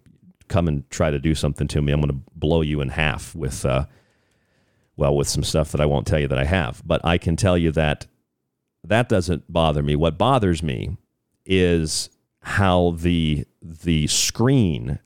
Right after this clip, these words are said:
and how the setup of the, the, of the, the social media page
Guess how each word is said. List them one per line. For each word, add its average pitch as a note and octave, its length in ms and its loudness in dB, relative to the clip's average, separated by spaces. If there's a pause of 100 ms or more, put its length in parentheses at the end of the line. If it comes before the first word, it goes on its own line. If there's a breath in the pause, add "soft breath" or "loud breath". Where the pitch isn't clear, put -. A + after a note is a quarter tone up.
(120)
and E2+ 220 0
how F2 440 2
the D#2 120 -4
setup A2 600 0
of D#2 280 -2
the, D#2 240 0
the, E2 120 -4
of D2+ 160 -2
the, D2+ 220 -2
the D#2 140 -6
social F2 420 0
media D#2 280 0
page D2 720 -2